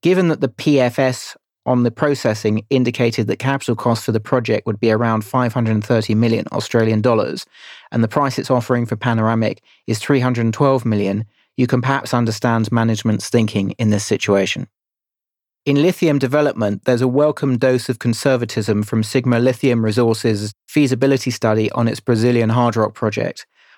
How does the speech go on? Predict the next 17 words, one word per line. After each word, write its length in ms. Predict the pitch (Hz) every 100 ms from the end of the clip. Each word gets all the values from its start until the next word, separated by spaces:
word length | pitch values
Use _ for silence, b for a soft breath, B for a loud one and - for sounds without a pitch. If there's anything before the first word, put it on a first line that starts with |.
| b
with 100 | 131
the 80 | 123
study 340 | - 151 147
targeting 640 | 131 - 143 131 120 123 113
only 260 | 131 123 120
a 60 |
sixty 400 | 110 - - -
point 280 | 113 131 117
four 240 | - 147 139
percent 400 | 131 - 110 -
lithium 400 | 117 - 120 110
recovery 460 | 104 139 120 107
based 400 | 98 117 113 - -
on 180 | 117 107
dense 400 | 120 113 - 123
media 300 | 117 110 107
separation. 680 | 113 107 110 110 - -